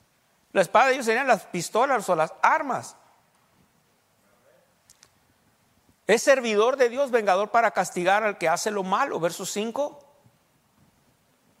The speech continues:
Verso cinco. Por lo cual es necesario estarles sujetos, no solamente por razón del castigo,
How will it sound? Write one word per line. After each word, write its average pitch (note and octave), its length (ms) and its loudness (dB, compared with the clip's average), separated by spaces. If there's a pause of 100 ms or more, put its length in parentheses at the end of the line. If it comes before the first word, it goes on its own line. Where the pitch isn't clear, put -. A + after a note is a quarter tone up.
(360)
Verso E3 260 -6
cinco. G#3 480 -8 (1000)
Por F#3 140 4
lo F#3+ 80 2
cual A3+ 200 4
es A#3 80 0
necesario A3 440 0
estarles G3+ 500 -2
sujetos, G3 460 -4
no G3+ 100 -4
solamente A3 480 0
por F3+ 180 -2
razón G3 300 -2
del G3+ 160 -2
castigo, A3 600 0